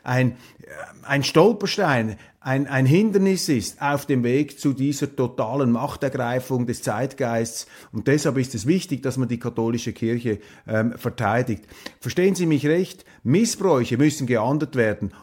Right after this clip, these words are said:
Und in der Geschichte der katholischen Kirche gibt es genügend Beispiele, um zu zeigen, dass diese Institution auch immer wieder bereit war, Missbräuche in den eigenen Reihen aufzudecken und zu bekämpfen.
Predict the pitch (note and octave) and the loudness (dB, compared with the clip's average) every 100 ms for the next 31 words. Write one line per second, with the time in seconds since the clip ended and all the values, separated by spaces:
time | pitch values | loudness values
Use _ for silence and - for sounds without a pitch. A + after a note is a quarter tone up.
0 | - B2 C#3+ B2+ B2 A#2+ E3+ G3 - C#3+ | -6 0 2 2 0 0 0 -2 -4 -6
1 | C3+ C3 B2+ C#3+ C3+ - G#2+ C3 C#3+ C#3 | -4 -4 0 2 2 -2 -4 -2 -2 -2
2 | B2 A#2+ A2+ - G#2+ D#3 E3 C3+ A#2 A#2+ | -6 -6 -10 -4 0 0 0 -2 -2 -2
3 | C3 B2+ B2 A#2 A2 G2+ A2 - G2 B2 | -2 -2 0 0 0 -4 -8 -6 -4 -2
4 | D3 C#3+ - - _ B2+ A#2+ - D3 C3 | 0 -2 -2 -10 _ 0 0 0 0 2
5 | B2 A#2+ - G#2 A2 - A2+ B2+ E3 D3+ | 0 -2 -4 -8 -8 -4 0 2 2 -2
6 | - _ B2 C3 E3+ - - _ - G3 | -6 _ 0 4 4 2 -12 _ 2 4
7 | E3+ E3 D3+ C3 A#2 A2+ D3 D3+ C3+ B2+ | 4 4 2 2 2 2 -2 -2 2 2
8 | B2+ A#2+ C3+ E3+ - C3 C3 C3 A#2+ A2+ | 2 2 2 0 -2 0 2 2 -2 -2
9 | A2 A2 B2+ B2 G#2+ G2+ G2 G#2+ A2 - | -4 -4 -2 -2 -2 -2 -2 0 -2 -2
10 | A#2 D3+ - C3 B2+ B2 C#3 B2+ A#2+ A#2+ | -4 -4 -4 -4 -2 -2 -2 -2 -2 -2
11 | B2 A2 G#2+ A#2 A2+ B2+ G#2+ | -2 -2 -4 -2 -2 -2 -6